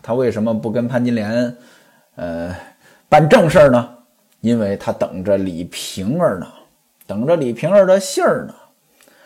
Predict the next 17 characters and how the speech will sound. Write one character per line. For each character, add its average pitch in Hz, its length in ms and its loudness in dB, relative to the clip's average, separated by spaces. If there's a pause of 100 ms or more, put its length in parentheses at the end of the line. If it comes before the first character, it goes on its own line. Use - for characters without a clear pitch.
(180)
那 190 280 2
会 - 160 -4
儿 69 100 -2
啊， 95 240 2
跟 139 220 -4
今 151 180 -4
天 107 240 0
不 87 100 -8
一 50 160 -14
样。 - 200 -18
您 120 180 -4
看 120 160 -2
今 143 200 -6
天， 120 160 -6 (840)
呃， - 100 -18 (280)
这 85 120 -14
个 - 100 -18